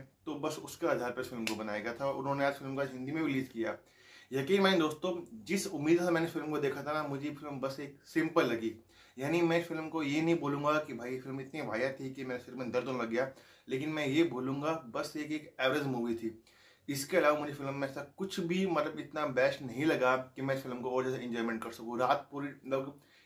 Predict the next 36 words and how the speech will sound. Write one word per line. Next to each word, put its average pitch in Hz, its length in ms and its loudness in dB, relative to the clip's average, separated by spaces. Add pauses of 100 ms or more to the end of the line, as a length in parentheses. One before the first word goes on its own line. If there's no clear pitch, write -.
(100)
इसके 131 200 -8
ऊपर 160 100 2
पूरा 156 260 -2
समय 151 340 -2
दिया, 127 260 2 (200)
उसके 123 160 -10
जाके 127 180 -2
सोया, 117 240 -2
बाद 117 200 0
सुबह 120 260 -8
उठ 123 100 -8
के 131 140 -6 (500)
मैं 127 100 0
इस 131 80 -4
फिल्म 135 160 -2
का 131 60 4
आपसे 127 220 0
रिव्यू 117 220 2
शेयर 127 200 -4
कर 113 100 -6
रहा 113 120 -4
हूँ। 113 140 -4 (120)
इतनी 165 300 2
दोस्तों 135 280 0
ज़्यादा 131 240 4
मुझे 139 140 -2
उम्मीद 135 420 -2
थी 135 120 -4
फिल्म 131 160 -4
के 127 60 -4
साथ 123 280 0
कि 127 60 -4
यार 127 80 2
फिल्म 127 260 -6
में 127 100 -4
कुछ 135 220 -14